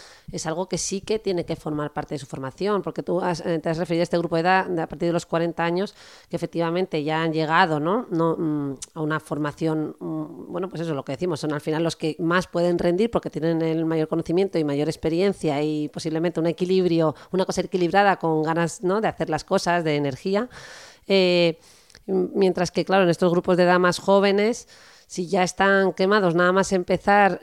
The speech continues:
que a lo mejor no es que están quemados, sino que falta un poquito este espíritu de sacrificio, porque ahora está un poquito más denostado, ¿no? Parece que, que el esfuerzo, es, este movimiento que tú has dicho, de estar en el sofá y de decir, "No estoy haciendo nada",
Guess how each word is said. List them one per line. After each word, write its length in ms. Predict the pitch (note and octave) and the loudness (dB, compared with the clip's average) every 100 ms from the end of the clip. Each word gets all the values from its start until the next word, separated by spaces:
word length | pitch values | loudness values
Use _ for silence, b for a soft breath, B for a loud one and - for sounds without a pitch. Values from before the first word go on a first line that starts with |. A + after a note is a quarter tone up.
| - - | -12 -4
que 80 | F3+ | 0
a 40 | |
lo 60 | E3 | 2
mejor 180 | E3 F#3+ | 2 2
no 40 | |
es 60 | G3 | 2
que 60 | |
están 160 | F3+ F3+ | 2 2
quemados, 380 | F#3 G3 A#3 F#3+ | 4 4 6 6
sino 200 | F3 E3 | 4 4
que 100 | D#3+ | 2
falta 280 | - F3 F#3+ | 2 4 4
un 80 | F#3+ | 2
poquito 280 | E3 F#3 | -2 0
este 120 | F#3+ F3+ | 0 -2
espíritu 380 | - G3+ F#3 F3+ | -4 -4 2 2
de 60 | |
sacrificio, 720 | E3+ E3 - - G#3+ - D3+ - | 2 -2 -4 0 -2 0 -6 -6
porque 260 | - D#3+ D3+ | -12 -6 -4
ahora 120 | D#3+ | -2
está 160 | D#3+ E3+ | -2 -2
un 80 | |
poquito 320 | E3+ - F3 E3+ | -2 -6 -4 -2
más 240 | E3+ D3+ | -2 0
denostado, 600 | E3+ D3+ - E3+ E3 D3+ | -2 -2 -2 -2 0 0
¿no? 240 | D3+ B3+ - | -2 -4 -4
Parece 360 | E3+ - D#3+ | -6 -4 -8
que, 520 | - E3 E3 E3 D#3+ - B B B - | -4 -2 0 0 0 -4 B B B -4
que 100 | F3+ | -2
el 80 | |
esfuerzo, 640 | E3 - F3 F3+ F3 F3 E3+ | -2 -4 0 0 0 0 0
es, 140 | E3+ | -2
este 240 | - D#3+ F3 | -4 -6 -2
movimiento 360 | F3+ E3+ F3 E3+ | 0 0 0 -2
que 100 | E3+ | -2
tú 60 | |
has 80 | D#3 | 0
dicho, 240 | F3 F3+ D#3 | -2 -2 -4
de 60 | |
estar 160 | C#3 E3 | -2 -2
en 80 | E3+ | -2
el 40 | |
sofá 280 | D#3+ F#3 F3 | -2 0 0
y 120 | E3 | 0
de 120 | D#3 | -2
decir, 260 | D3+ - F3 | -2 -2 -2
"No 80 | D#3 | -2
estoy 160 | E3 | -2
haciendo 260 | D#3 E3 D#3+ | 0 2 2
nada", 380 | E3+ E3 F#3 | 2 2 0